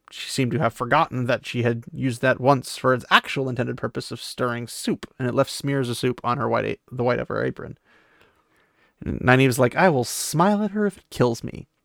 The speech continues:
even though she had to grit her teeth in order to actually do it.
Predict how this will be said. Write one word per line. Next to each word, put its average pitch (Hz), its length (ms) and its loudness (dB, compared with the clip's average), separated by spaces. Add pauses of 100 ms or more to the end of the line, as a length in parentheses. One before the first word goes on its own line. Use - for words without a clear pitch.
(160)
even 139 160 2
though 135 80 6
she 123 120 4
had 127 80 4
to 120 80 -4
grit 131 160 -2
her 85 80 -4
teeth - 420 0
in 120 120 -4
order 104 180 -6
to - 80 -6
actually 113 360 -6
do 101 180 -4
it. - 120 -10